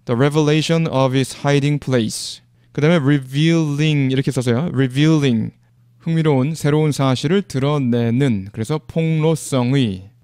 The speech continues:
폭로성의. 두 번째, 옷 따위가 살을 드러내는.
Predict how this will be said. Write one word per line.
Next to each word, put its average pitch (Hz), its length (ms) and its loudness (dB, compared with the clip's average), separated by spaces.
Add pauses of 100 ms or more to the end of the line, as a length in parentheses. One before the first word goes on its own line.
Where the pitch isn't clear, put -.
(160)
폭로성의. 147 960 0 (160)
두 127 100 -4
번째, 131 300 0
옷 139 240 -4
따위가 135 460 0
살을 160 320 -2
드러내는. 123 580 0